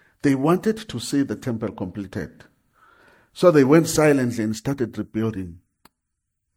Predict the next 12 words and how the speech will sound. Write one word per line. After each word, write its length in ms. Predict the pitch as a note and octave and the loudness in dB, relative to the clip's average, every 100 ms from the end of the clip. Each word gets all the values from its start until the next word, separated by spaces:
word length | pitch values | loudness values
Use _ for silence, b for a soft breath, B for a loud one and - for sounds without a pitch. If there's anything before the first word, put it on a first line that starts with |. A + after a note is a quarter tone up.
| _ _ _ _ _ _ - | _ _ _ _ _ _ 0
And 160 | C3+ A#2+ | 2 4
they 80 | |
were 140 | C3 B2 | 2 2
citing 520 | - E3 E3 D#3+ C3+ | 2 2 2 2 0
that 180 | C3 C3+ | 0 -2
this 280 | - D3 - | -2 -2 -2
project 460 | - C#3 A2 G2+ | -4 -2 -2 -6
was 180 | G#2 G2+ | -6 -8
started 520 | - - C3+ C3+ A2+ | -8 -8 -6 -6 -6
some 260 | - A2 G#2+ | -6 -4 -2
years 220 | A2+ F2+ | -2 -4
ago. 400 | F#2 F#2+ F#2+ F#2 | -8 -8 -10 -12